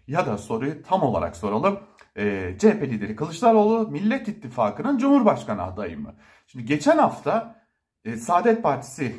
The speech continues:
Genel Başkanı Temel Karamollaoğlu A K P Genel Başkanı, e, Tayyip Erdoğan'la bir görüşme gerçekleştirdi. Bu görüşmede tabii her ne kadar koltuk krizi olarak adlandırılan konu daha fazla öne çıkmış olsa da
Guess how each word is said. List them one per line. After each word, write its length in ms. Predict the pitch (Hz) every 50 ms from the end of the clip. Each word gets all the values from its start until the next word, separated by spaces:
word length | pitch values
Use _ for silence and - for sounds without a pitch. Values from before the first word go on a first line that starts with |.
| -
Genel 340 | - 135 139 139 135 117 110
Başkanı 440 | 120 120 117 - - 147 185 220 214
Temel 360 | 208 170 170 156 139 131 127
Karamollaoğlu 760 | - 143 - 139 143 139 135 143 160 180 165 131 131 190 220 175
A 160 | 147 151 147
K 160 | 147 160 160
P 80 | 165 190
Genel 380 | 175 143 139 147 151 151 131 123
Başkanı, 540 | 120 110 - - - - 196 233 240 233 - - - _ _ _ -
e, 340 | 104 110 107 104 101 101 -
Tayyip 320 | - 165 165 165 165 156
Erdoğan'la 560 | 147 151 147 120 120 113 - 101 127 180 180
bir 100 | 151 143
görüşme 500 | 135 123 123 123 127 123 123 - 135 123
gerçekleştirdi. 1120 | 107 98 90 90 90 - 101 92 - 95 92 90 - - 107 101 110 139 220 240 233 240 - - _ _ -
Bu 140 | 147 156
görüşmede 540 | 135 127 120 110 107 - 131 127 123 123 120
tabii 320 | - 135 120 123 113 104 - - - - _
her 220 | - 107 110 123 147
ne 100 | 170 170
kadar 340 | 170 156 143 123 113 - -
koltuk 380 | 120 123 123 - 247 214 -
krizi 240 | 170 151 135 131 151
olarak 320 | 147 143 127 127 127 123 127
adlandırılan 800 | 117 123 123 127 131 127 127 127 135 135 135 143 147 147 143 143
konu 400 | - 143 135 151 160 131 104 - - _ _ _ _ -
daha 220 | 113 110 135 202
fazla 440 | 220 - 285 269 233 208 190 160 135
öne 180 | 135 151 151 147
çıkmış 360 | - - 127 - 151 135 -
olsa 360 | 127 131 127 - - 269 226
da 280 | 180 156 156 156 -